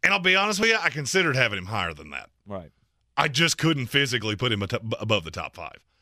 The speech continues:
Speaker 1: And I don't know what you're supposed to do. Who's the best receiver he's ever played with? Mark Andrews?
Speaker 2: Oh, yeah.
Speaker 1: I mean, if, if we're including tight ends, you go straight receivers, it's Hollywood Brown.
Speaker 2: Mm-hmm.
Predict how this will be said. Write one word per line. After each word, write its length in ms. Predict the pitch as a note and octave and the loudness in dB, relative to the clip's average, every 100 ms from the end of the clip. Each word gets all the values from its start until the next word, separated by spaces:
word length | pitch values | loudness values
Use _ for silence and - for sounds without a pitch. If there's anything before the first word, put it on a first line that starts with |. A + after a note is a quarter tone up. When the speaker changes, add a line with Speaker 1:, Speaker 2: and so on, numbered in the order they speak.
| - | 0
Speaker 1:
And 100 | F#3 G#3 | 2 4
I 80 | |
don't 100 | C4 | 4
know 80 | C#4+ | 4
what 160 | G#3 D3+ | 4 2
you're 100 | D3 | 0
supposed 360 | D3 B2 G#2+ | 0 0 0
to 60 | - | -2
do. 420 | G2+ B2 F2 - - _ _ _ _ _ _ | 0 0 0 -6 -20 _ _ _ _ _ _
Who's 260 | E4 A#4+ D#4 | 4 4 2
the 100 | C#4 | 0
best 340 | G#3+ C4 A#3+ G#3 | 2 2 2 0
receiver 480 | E3+ F#3+ F3+ C#3 | 2 4 4 0
he's 320 | A2 F3+ D#3+ F3 D#3 | 2 2 4 2 2
ever 320 | D3+ C#3+ C3+ | 2 2 -2
played 320 | B2 A2 E2+ | 0 0 0
with? 160 | D#2 - _ _ _ _ _ _ _ _ _ _ _ _ _ _ _ _ _ _ _ _ - | -6 -18 _ _ _ _ _ _ _ _ _ _ _ _ _ _ _ _ _ _ _ _ 0
Mark 300 | C#3 D3 D3 | 2 4 4
Andrews? 440 | D#3 E3+ F3+ F#3 | 4 4 4 4
Speaker 2:
Oh, 140 | D#3+ D3+ | 4 4
yeah. 240 | C#3 G2+ F2 _ - | 0 -6 -12 _ 2
Speaker 1:
I 80 | |
mean, 100 | E3+ F3 | 4 6
if, 160 | E3 | 4
if 180 | E3+ D3 | 2 2
we're 120 | F3 | 2
including 340 | E3 F#3+ A#3 E3 | 4 2 2 4
tight 240 | E3+ E3 | 4 4
ends, 200 | F3 C3 | 2 0
you 160 | C3+ D#3+ | 0 2
go 120 | F#3+ | 2
straight 300 | - G#3 F#3 | 4 4 4
receivers, 500 | D3+ F3+ G3 G#3 F3 | 2 2 4 2 0
it's 140 | D3 | 0
Hollywood 560 | A2+ D3+ E3 D#3 D#3 G#2+ | 2 2 4 2 0 0
Brown. 760 | A#2 C3 A#2+ G2 - A2 G2 | 2 4 2 0 -6 -12 -12
Speaker 2:
Mm-hmm. 140 | G2 | -12